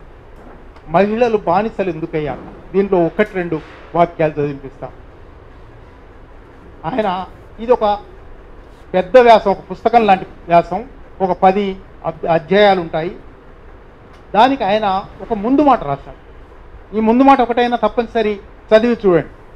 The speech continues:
"ఏదైనా ఒక కొత్త ఆలోచనను కేవలం దాని తార్కికత, సహేతుకత ఆధారంగా సత్యమే అని నిరూపించి, దాన్ని సామాన్య జనాలలో ప్రవేశపెట్టడం అనేది సాధ్యమే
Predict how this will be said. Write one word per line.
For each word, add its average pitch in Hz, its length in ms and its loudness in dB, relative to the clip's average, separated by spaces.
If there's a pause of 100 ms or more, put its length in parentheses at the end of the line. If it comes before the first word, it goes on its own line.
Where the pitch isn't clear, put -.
(1160)
"ఏదైనా 277 360 8
ఒక 277 180 2
కొత్త 208 420 -2
ఆలోచనను 214 760 4 (680)
కేవలం 269 520 6
దాని 233 240 4
తార్కికత, 240 1040 2 (100)
సహేతుకత 226 960 4 (100)
ఆధారంగా 180 920 4 (600)
సత్యమే 240 720 2 (200)
అని 185 200 2
నిరూపించి, 214 720 2 (520)
దాన్ని 185 340 4
సామాన్య 220 580 2
జనాలలో 185 580 2
ప్రవేశపెట్టడం 170 960 2
అనేది 180 420 -6 (600)
సాధ్యమే 180 760 2